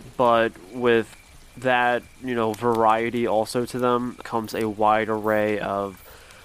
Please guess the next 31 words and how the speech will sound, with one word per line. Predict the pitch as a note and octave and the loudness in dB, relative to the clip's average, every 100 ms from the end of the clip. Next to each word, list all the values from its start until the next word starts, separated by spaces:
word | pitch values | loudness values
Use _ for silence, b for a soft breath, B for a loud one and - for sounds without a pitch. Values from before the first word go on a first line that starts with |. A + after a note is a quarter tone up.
| B | B
monsters | C#3+ D#3 D#3+ - - D#3+ D3 C#3+ B2 | 2 4 4 0 2 4 4 4 0
and | A#2+ | -2
specters | - - B2+ - C#3 A#2+ A#2 A2+ A2+ | -6 -2 -2 -2 -4 0 0 -2 0
that | A2 | -2
seem | - - A#2 A2+ G#2 | -2 -4 -2 -2 -4
to | - A#2 A2+ G#2+ F#2+ | -4 -2 0 -2 -4
linger | A#2 C#3+ D#3 C#3 B2+ A2+ A2+ | 0 2 2 2 2 2 -2
still | - - B2 A2+ G#2+ | -6 -4 0 2 2
on | F#2+ G#2 G2+ | 0 -4 -8
the | G2 | -6
grounds. | G#2+ G2+ E2+ A#1+ - - - b b b b | -4 -4 -6 -10 -14 -16 -20 b b b b
Some | - D#3 D3 | -4 -2 0
of | D3+ C3+ | 0 2
the | C#3 | 2
original | B2+ B2+ B2 C3 B2+ A#2+ G2+ - | 4 2 2 2 2 2 -2 -8
murmurs | A#2 A2 A2+ A#2+ B2+ C3+ C3+ - - - | -8 0 0 2 2 2 -2 -8 -8 -6
and | G#2 G2 F#2+ | -4 -4 -8
tales | A2+ G#2+ G#2+ A#2 A#2+ - | -4 0 2 0 -2 -2
that | A#2 - | -2 -2
sort | - A2+ | -4 -2
of | A2 - | -2 -4
spread | - B2 A#2+ | -6 -2 -2
around, | A#2+ A#2+ A#2+ B2 B2 - | 0 0 2 0 -4 -10
essentially | B2+ G3+ G3+ F3 C3 | -6 -4 0 2 2
it | B2 | 0
started | - D3 C#3 B2+ | 2 2 2 2
actually, | A#2+ - A#2+ A2 | 0 -2 -4 -4
I | |
should | G#2 A2 | -6 -8
say, | B2 A2+ | -2 -2
also | G#2+ A2 - A2 G#2+ | 0 -2 -2 0 0